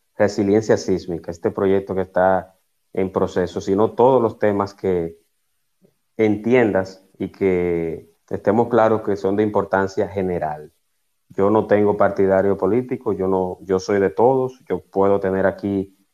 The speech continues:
he tenido, eh, candidatos y personas de la Fuerza del Pueblo, del P R M,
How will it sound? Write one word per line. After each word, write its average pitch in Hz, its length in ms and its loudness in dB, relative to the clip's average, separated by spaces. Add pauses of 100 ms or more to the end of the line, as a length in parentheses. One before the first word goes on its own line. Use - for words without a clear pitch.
he 95 100 -2
tenido, 104 640 2
eh, 92 720 0
candidatos 95 720 0
y 90 220 -4
personas 95 420 -2
de 101 80 2
la 95 80 -2
Fuerza 98 300 0
del 90 100 0
Pueblo, 101 680 2
del 90 320 -4
P 95 160 -2
R 95 480 0
M, 107 420 -2